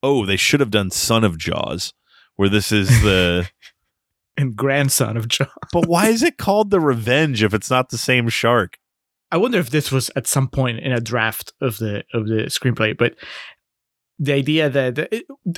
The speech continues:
Speaker 2: kinda like the joke, the Halloween joke that, that I made in Concern's Corner, that Ellen Brody is delusional and feels targeted
Speaker 1: Mm.
Speaker 2: by a shark just because of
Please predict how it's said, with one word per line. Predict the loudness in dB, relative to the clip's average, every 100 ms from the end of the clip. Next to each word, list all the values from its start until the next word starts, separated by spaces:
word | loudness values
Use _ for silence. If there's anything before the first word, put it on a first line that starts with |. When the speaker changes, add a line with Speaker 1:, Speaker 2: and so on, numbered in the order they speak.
| -4
Speaker 2:
kinda | -2
like | -2 0
the | 0
joke, | 2 0 0
the | -2
Halloween | 0 2 2
joke | 0 -4 -4
that, | -6 -6
that | -6 -2
I |
made | -2 -2 -6 -6
in | -6 -4
Concern's | 0 0 2
Corner, | 0 -2 -8 -20 -20 -20 _ -8
that | 0 2 2 -2 -12 _ _ -4
Ellen | 0 2 2 0 -4 -6
Brody | -2 0 2 0 -4 -10 _ _ _ -2
is | 0 2 0 -4 -8 -2
delusional | 0 2 2 0 -2 -10 -18 _ _
and | -6 0
feels | 0 0
targeted | 0 0 0 -4 -8 -14 _ _
Speaker 1:
Mm. | -8
Speaker 2:
by | -4 -2 -4 -10 -8
a |
shark | -2 0 0 -4 -12 -16 -6
just | -4 -2
because | -2 0 0 0
of | -6 -10